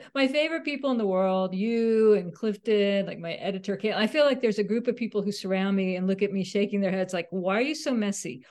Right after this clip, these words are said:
Why don't you know how to paint? Why, why can't you sit?" <laughs>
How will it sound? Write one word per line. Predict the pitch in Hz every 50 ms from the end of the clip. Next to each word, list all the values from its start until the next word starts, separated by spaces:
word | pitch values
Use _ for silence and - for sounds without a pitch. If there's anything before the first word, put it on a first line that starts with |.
| _ _
Why | - 180 180 202 233
don't | 254 311 302 262
you | 269 269
know | 269 247
how | 220 240
to | 208 196
paint? | - - - 208 190 175 170 - _ _
Why, | 208 208 240 349 254 - _ _ _ _ _ _
why | 226 233 247 339
can't | 339 - 330 -
you | 247 277
sit?" | 254 - 370 277 -
<laughs> | -